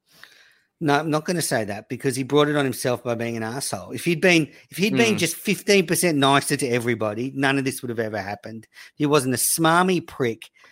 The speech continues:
Speaker 1: Um, but you
Speaker 2: He
Speaker 1: can't
Speaker 2: could
Speaker 1: have it
Speaker 2: say
Speaker 1: all.
Speaker 2: the
Speaker 1: I'd rather
Speaker 2: same,
Speaker 1: have
Speaker 2: he could say the
Speaker 1: I'd
Speaker 2: same
Speaker 1: rather
Speaker 2: thing to you.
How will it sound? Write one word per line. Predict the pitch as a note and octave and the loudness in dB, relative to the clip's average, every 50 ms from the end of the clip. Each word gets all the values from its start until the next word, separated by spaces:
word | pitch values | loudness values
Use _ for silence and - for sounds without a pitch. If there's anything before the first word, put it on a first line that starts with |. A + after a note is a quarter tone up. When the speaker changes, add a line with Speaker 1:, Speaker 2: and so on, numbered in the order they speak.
| _ _ _ - | _ _ _ -8
Speaker 1:
Um, | B2 A2+ G#2+ G#2 G#2 G#2+ A2+ C3+ - - | -6 -4 -4 -4 -6 -6 -8 -10 -8 -4
but | - F3+ | -2 -2
you | F#3+ | 0
Speaker 2:
He | |
Speaker 1:
can't | F3+ F#3+ G#3 A3 | 2 2 4 4
Speaker 2:
could | G3+ | 4
Speaker 1:
have | G#3 G#3 G3 | 4 4 4
it | |
Speaker 2:
say | G3+ G3+ | 4 4
Speaker 1:
all. | F3 | 4
Speaker 2:
the | C#3+ B2+ | 2 2
Speaker 1:
I'd | D3+ G3+ G#3+ | 0 0 2
rather | A#3 C4 - - | 2 2 4 4
Speaker 2:
same, | B3+ G#3 | 4 4
Speaker 1:
have | C#3 F#3 F3+ D3+ - _ _ _ _ _ _ _ _ _ _ _ _ _ _ _ _ _ _ _ _ _ _ _ | 4 2 0 0 -4 _ _ _ _ _ _ _ _ _ _ _ _ _ _ _ _ _ _ _ _ _ _ _
Speaker 2:
he | - C#3 C#3+ | -10 -8 -6
could | B2+ C#3+ C3+ | -4 -2 -2
say | C#3 D3+ C3 | 0 0 -2
the | B2 | -2
Speaker 1:
I'd | B2 | -2
Speaker 2:
same | - - C#3+ C#3 | -2 0 2 2
Speaker 1:
rather | D#3+ E3 F#3 F#3+ F3 | 4 2 2 0 -2
Speaker 2:
thing | D#3+ - | -4 -4
to | B2 | -4
you. | C3 D3 C#3 G#2+ | -2 -2 -2 -4